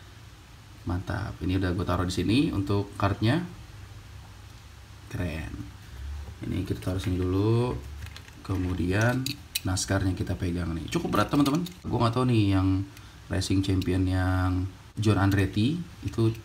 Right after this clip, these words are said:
berat kayak gini atau enggak. Ini cukup berat sih menurut gue. Ya, cukup berat. Kita lihat dari bagian depannya, teman-teman, langsung. Wah, ini Ford Taurus. Gue kurang suka, jujur, sama depannya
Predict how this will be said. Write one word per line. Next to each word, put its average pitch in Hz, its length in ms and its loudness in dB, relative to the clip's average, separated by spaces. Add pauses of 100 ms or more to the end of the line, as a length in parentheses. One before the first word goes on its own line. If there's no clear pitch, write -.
berat 95 240 0
kayak 95 160 0
gini 92 240 2
atau 92 160 0
enggak. 95 320 2 (240)
Ini 117 160 0
cukup 120 240 0
berat 110 160 0
sih 107 80 4
menurut 95 160 0
gue. 101 160 -4 (1500)
Ya, - 160 -6
cukup - 240 -6
berat. 113 200 2 (680)
Kita 127 240 6
lihat 131 160 6
dari 120 160 8
bagian 113 240 8
depannya, 117 400 6
teman-teman, 117 400 4
langsung. 117 320 2
Wah, 95 160 2
ini 107 160 2
Ford 123 320 2
Taurus. 113 640 4
Gue 135 160 4
kurang 143 240 4
suka, 135 320 2
jujur, 107 400 2
sama 113 480 2 (400)
depannya 101 480 2